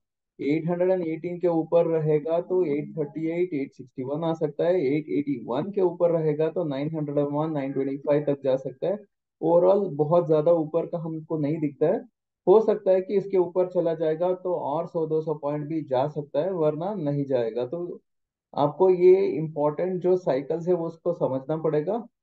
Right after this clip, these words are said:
ये cycles important है जो येलो में marked है। तो अगर नीचे के side को देखेंगे, जब तक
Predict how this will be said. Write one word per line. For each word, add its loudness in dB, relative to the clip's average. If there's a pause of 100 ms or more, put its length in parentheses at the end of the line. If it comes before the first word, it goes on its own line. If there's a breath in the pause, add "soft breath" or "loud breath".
(160)
ये 0
cycles 0
important -2
है 0
जो 0
येलो 0
में -2
marked -6
है। -4 (440)
तो 4
अगर 4
नीचे 0
के 0
side 4
को 0
देखेंगे, -4
जब -2
तक -2